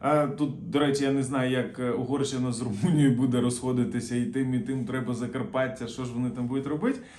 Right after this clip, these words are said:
Ну, от, замки Дракулі, де будувати, Закарпаття і все, що було і може бути частиною румунської нації. Є проблема, що земля — це не нація, це територія, але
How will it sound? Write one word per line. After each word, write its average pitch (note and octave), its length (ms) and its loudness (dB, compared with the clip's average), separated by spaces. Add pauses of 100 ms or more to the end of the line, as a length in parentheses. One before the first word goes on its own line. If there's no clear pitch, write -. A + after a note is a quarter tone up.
(360)
Ну, F3+ 160 2
от, G#3 140 6
замки G3 340 6
Дракулі, A#3 520 2
де F#3+ 400 2
будувати, F3 840 0 (200)
Закарпаття G3 720 2
і G3 60 8
все, A3 300 6
що G3 220 4
було F#3 460 4
і E3+ 420 2 (160)
може F3 420 2
бути F3+ 500 2 (220)
частиною D3+ 720 0
румунської C3+ 720 0
нації. G#2 540 -2
Є C3 120 0
проблема, C#3+ 560 -2
що B2 160 -8
земля — A#2+ 380 -2
це B2 140 -6
не A#2+ 140 0
нація, G#2+ 460 -2
це A2 140 -14
територія, A2 680 -2
але B2 260 -2